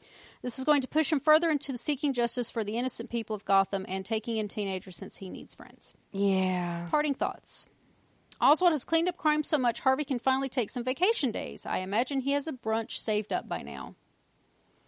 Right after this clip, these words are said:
Speaker 2: A
Speaker 1: A bunch.
Speaker 2: bunch.
Speaker 1: A bunch
Speaker 2: Yeah, I was
Speaker 1: saved
Speaker 2: gonna
Speaker 1: up.
Speaker 2: say,
Speaker 1: Brunch?
Speaker 2: I was
Speaker 1: I was
Speaker 2: gonna say that doesn't make
Speaker 1: confused.
Speaker 2: sense.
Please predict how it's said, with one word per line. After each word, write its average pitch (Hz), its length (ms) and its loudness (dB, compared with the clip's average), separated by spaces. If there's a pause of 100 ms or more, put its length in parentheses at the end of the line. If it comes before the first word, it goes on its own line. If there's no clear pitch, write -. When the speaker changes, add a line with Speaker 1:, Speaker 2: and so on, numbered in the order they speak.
(880)
Speaker 2:
A 185 80 4
Speaker 1:
A 220 40 10
bunch. 269 260 10
Speaker 2:
bunch. 175 360 8
Speaker 1:
A 202 40 2
bunch 240 140 12
Speaker 2:
Yeah, 165 100 12
I - 40 10
was 160 80 4
Speaker 1:
saved 202 180 4
Speaker 2:
gonna 233 160 4
Speaker 1:
up. - 60 0
Speaker 2:
say, - 140 -2
Speaker 1:
Brunch? 320 640 12
Speaker 2:
I 269 100 4
was 330 100 8
Speaker 1:
I 370 40 8
was 403 120 10
Speaker 2:
gonna 277 40 8
say 277 200 10
that 262 120 12
doesn't 302 220 8
make 415 200 8
Speaker 1:
confused. 294 360 8
Speaker 2:
sense. - 100 -14